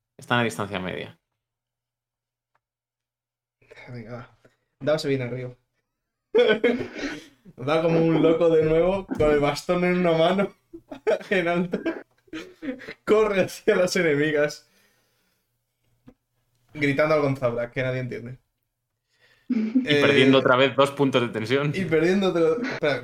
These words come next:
Speaker 2: espérate a ver si no voy a poder gastar tanta tensión, creo que sí. Ah, sí, sí, sí, sí, hombre, guau, pues no me queda tensión, chaval.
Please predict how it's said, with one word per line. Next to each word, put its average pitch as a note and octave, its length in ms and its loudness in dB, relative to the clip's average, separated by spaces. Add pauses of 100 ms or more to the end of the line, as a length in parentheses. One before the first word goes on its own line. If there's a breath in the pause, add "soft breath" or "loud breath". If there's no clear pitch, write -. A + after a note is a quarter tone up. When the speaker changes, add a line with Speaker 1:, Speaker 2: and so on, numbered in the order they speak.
(120)
Speaker 2:
espérate D3+ 340 2
a D#3 40 4
ver D3 100 2
si D3 100 -2
no D3 80 2
voy E3 80 4
a E3+ 40 -2
poder D3+ 160 2
gastar D3 200 -2
tanta C3 240 -2
tensión, C3 380 -6
creo C3+ 160 0
que B2+ 100 -2
sí. D3+ 220 -8 (760)
Ah, C3 140 -8
sí, B2 160 -10
sí, - 120 -16
sí, B3+ 180 2
sí, A#2 180 -8
hombre, A#2+ 220 -8
guau, - 180 -12 (120)
pues B2+ 120 -14
no C3+ 80 -10
me B2+ 100 -10
queda B2 140 -14
tensión, B2 380 -16
chaval. - 280 -20